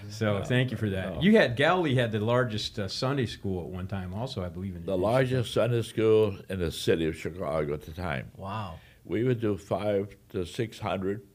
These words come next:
Speaker 3: Whew.
Speaker 2: And, uh,
Speaker 1: Hmm.
Speaker 2: I used to walk the
Speaker 3: Wow.
Speaker 2: neighborhood in those days. They didn't know I worked. They thought I did Sunday school, only Sunday school.
Speaker 1: <laughs>
Speaker 2: And we did a lo-,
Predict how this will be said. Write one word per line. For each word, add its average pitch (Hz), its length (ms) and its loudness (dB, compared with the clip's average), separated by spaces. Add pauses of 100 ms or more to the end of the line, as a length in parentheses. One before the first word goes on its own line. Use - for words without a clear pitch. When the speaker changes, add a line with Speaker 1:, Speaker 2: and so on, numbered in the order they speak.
(360)
Speaker 3:
Whew. 311 260 -4
Speaker 2:
And, 95 360 2
uh, 85 220 4 (760)
Speaker 1:
Hmm. 95 140 -8 (340)
Speaker 2:
I 120 80 2
used 127 200 4
to 123 60 0
walk 113 300 4
the 107 100 4
Speaker 3:
Wow. 110 80 4
Speaker 2:
neighborhood 110 380 4
in 87 60 -2
those 90 280 6
days. 101 440 4
They 95 120 4
didn't 101 220 4
know 101 180 2
I 101 140 4
worked. 110 460 4
They 87 180 2
thought 98 200 -2
I 104 140 4
did 98 220 0
Sunday 120 300 2
school, 113 280 4
only 107 180 4
Sunday 123 380 0
school. 73 460 -2
Speaker 1:
<laughs> 98 40 -6 (840)
Speaker 2:
And 90 120 2
we 110 120 2
did 120 180 4
a 98 80 6
lo-, 92 160 4